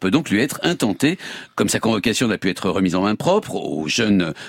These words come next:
Kim Jong-un, pardon, vous l'avez bien compris, la cour s'est donc contentée de le placarder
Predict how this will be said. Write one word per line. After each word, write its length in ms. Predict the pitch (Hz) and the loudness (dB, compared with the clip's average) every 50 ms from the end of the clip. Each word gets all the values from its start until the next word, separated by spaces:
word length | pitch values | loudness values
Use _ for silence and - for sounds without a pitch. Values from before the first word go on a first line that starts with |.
| - _ _ - | -20 _ _ 2
Kim 240 | 131 135 120 113 | 4 4 4 4
Jong-un, 640 | 101 90 - 131 131 135 135 - 165 175 196 208 190 | 2 2 4 4 4 4 4 4 2 4 4 4 4
pardon, 460 | 131 120 95 104 151 208 202 143 101 87 - | 4 2 2 2 2 4 4 4 2 2 0
vous 220 | 139 127 117 104 98 | -2 -2 0 0 0
l'avez 220 | 98 87 82 87 | 0 0 0 0
bien 180 | 82 78 85 78 | 0 0 0 0
compris, 340 | 80 110 98 123 160 202 208 - - - 170 - - _ | 0 0 2 2 2 0 0 -2 -2 -4 -4 -4 -4 _
la 100 | - 127 | -2 -2
cour 220 | - - 190 202 - | 0 0 0 2 2
s'est 100 | - 117 | 2 4
donc 160 | 127 123 - | 4 2 4
contentée 460 | - 208 - 151 107 95 - 143 160 | 2 2 2 2 0 2 2 2 2
de 100 | 156 123 | 2 2
le 80 | 90 82 | 0 0
placarder 640 | - 139 135 - - 101 80 85 92 113 147 - | 0 -2 -2 0 0 -2 0 0 2 0 0 0